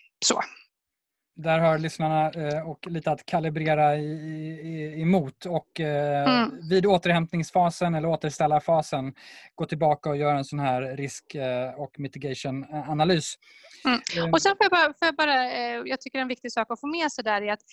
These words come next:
Speaker 1: eh, vi, i och med att vi liksom lever i en sån otro-, i en tid där det går så otroligt fort och så, och hoten är klart,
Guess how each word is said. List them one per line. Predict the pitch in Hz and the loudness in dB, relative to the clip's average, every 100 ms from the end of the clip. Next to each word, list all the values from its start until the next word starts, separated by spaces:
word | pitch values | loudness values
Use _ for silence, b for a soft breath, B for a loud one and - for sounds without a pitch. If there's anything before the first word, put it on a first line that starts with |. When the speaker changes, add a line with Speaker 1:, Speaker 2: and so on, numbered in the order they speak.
| B B B _ - | B B B _ -4
Speaker 1:
eh, | 233 220 - | -2 -2 -8
vi, | 233 285 - 302 | -6 -6 -4 -2
i | 330 330 | 0 0
och | |
med | 247 | -2
att | 233 | -2
vi | 220 | -4
liksom | 214 226 226 | -4 -6 -4
lever | 269 262 247 254 | 0 0 2 0
i | 240 | 0
en | 220 220 | -2 -4
sån | 220 | -8
otro-, | 208 - 233 226 208 208 - - | -10 -8 -6 -4 -6 -10 -14 -10
i | - - 240 | -6 0 2
en | 233 | 4
tid | 226 208 | 2 2
där | |
det | 214 | 2
går | 202 196 | 2 0
så | 202 | -2
otroligt | - 202 202 - - | -4 -2 -2 -4 -6
fort | 220 254 - _ - - | -4 -4 -8 _ -6 0
och | 277 233 - | 2 2 2
så, | - 240 214 | 2 6 6
och | - 226 _ - - 226 | 6 2 _ -8 -4 4
hoten | 285 247 - 247 233 226 - | 4 4 2 0 0 -2 0
är | 220 202 196 196 202 - _ b b - | 4 6 6 4 0 -12 _ b b -6
klart, | 262 262 262 240 - | 0 4 6 4 0